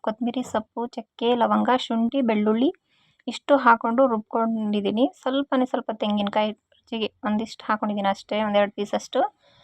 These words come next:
ಅದಷ್ಟೇ. ಇಲ್ಲಿ ನೋಡಿ ನಾನು ತೋರಿಸ್ತಾ ಇದ್ದೀನಲ್ಲ, ತರಿ ತರಿ ಥರ ಇಷ್ಟೇ, ಜಾಸ್ತಿ ಮಸಾಲೆನೂ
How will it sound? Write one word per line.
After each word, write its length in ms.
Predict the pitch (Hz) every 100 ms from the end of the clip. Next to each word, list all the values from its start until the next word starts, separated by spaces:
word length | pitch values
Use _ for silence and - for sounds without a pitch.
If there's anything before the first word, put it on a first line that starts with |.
| _ _
ಅದಷ್ಟೇ. 280 | 214 220 - 262
ಇಲ್ಲಿ 120 | 233
ನೋಡಿ 120 | 220 269
ನಾನು 220 | 233 226 220 220 _ 220
ತೋರಿಸ್ತಾ 300 | 226 - 226
ಇದ್ದೀನಲ್ಲ, 260 | 214 202 262 -
ತರಿ 180 | 240 262
ತರಿ 160 | 262 240 220
ಥರ 100 | 190 - 240
ಇಷ್ಟೇ, 240 | - - - _ -
ಜಾಸ್ತಿ 260 | 233 - 240
ಮಸಾಲೆನೂ 400 | 233 - 262 254